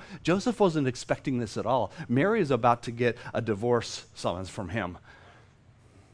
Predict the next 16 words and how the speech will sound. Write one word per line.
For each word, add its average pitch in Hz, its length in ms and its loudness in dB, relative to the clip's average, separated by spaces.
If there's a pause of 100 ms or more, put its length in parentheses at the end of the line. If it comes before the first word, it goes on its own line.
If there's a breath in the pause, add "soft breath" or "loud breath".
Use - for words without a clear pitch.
(720 soft breath)
And 165 220 10 (440)
he 160 300 8
knew 247 340 12
there 208 140 12
was 180 180 12
no 220 380 12
way 208 560 12 (220 soft breath)
his 208 340 10
soon-to-be 220 560 6
wife 170 300 12
should 139 240 2
be 196 100 6
pregnant. 247 560 12 (1400)
And 87 200 -10 (100)
any 269 500 10 (160)
man 170 520 10